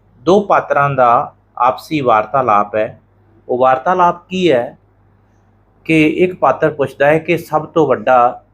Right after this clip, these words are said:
ਸੁੱਖ ਕੀ ਹੈ, ਤੇ ਉਹ ਵਿਦਵਾਨ ਅੱਗੋਂ ਜਵਾਬ ਦਿੰਦਾ ਹੈ ਕਿ ਸਭ ਤੋਂ ਸ-, ਵੱਡਾ ਸੁੱਖ ਹੁੰਦਾ ਹੈ ਸਬਰ।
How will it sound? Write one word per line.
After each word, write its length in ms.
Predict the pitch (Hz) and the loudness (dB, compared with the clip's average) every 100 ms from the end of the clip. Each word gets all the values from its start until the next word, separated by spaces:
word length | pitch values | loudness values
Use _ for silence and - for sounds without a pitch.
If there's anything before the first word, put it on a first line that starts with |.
| _ _ | _ _
ਸੁੱਖ 440 | - 160 156 - | -6 -2 -2 -4
ਕੀ 340 | - 165 175 | -10 -2 2
ਹੈ, 200 | 107 87 _ _ _ _ _ _ _ _ _ - | 0 -2 _ _ _ _ _ _ _ _ _ -4
ਤੇ 440 | 143 135 123 - - - | 0 2 0 -4 -16 -2
ਉਹ 140 | 143 | 0
ਵਿਦਵਾਨ 520 | 131 127 113 117 143 147 | 0 0 2 2 0 -4
ਅੱਗੋਂ 200 | 123 135 | -6 -4
ਜਵਾਬ 360 | 117 104 110 | 0 0 0
ਦਿੰਦਾ 260 | 113 107 117 | -4 -2 -2
ਹੈ 60 | |
ਕਿ 160 | 127 143 | -2 -6
ਸਭ 200 | - 123 | -4 -4
ਤੋਂ 220 | - 131 | -4 -12
ਸ-, 180 | 123 _ - | -12 _ -10
ਵੱਡਾ 240 | 107 117 | -4 -2
ਸੁੱਖ 360 | 120 - 120 - | -2 -4 -4 -6
ਹੁੰਦਾ 260 | 113 104 117 | -4 -2 -2
ਹੈ 40 | |
ਸਬਰ। 520 | - 110 104 113 90 | -4 -4 0 0 -2